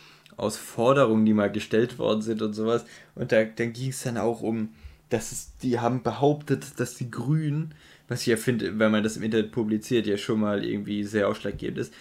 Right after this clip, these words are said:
dass sie fordern, dass Spiele ab achtzehn oder Shooter-Spiele allgemein verboten werden. So, und wenn dann, wenn du dann auf eine junge Zielgruppe stößt, irgendwie von sechzehn bis achtzehn Jahre,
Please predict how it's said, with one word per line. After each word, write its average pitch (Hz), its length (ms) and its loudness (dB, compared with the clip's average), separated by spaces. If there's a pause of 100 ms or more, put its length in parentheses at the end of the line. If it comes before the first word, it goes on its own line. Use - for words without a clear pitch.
(120)
dass - 180 -6
sie 123 100 -6
fordern, 123 440 2
dass 107 120 0
Spiele 120 400 -4
ab - 180 -10
achtzehn 110 400 -4
oder 107 200 -4
Shooter-Spiele 113 680 -6
allgemein 110 400 0
verboten 127 460 -2
werden. - 260 -6 (1500)
So, 117 240 2
und 110 260 -2
wenn 113 160 4
dann, 120 340 2
wenn 110 100 4
du 107 80 2
dann 120 180 4
auf 117 180 0
eine 110 100 2
junge 107 280 0
Zielgruppe 135 600 -2
stößt, 113 400 -2
irgendwie 110 260 0
von 107 200 -2
sechzehn 110 360 -2
bis 101 140 -4
achtzehn 107 400 -6
Jahre, 113 520 0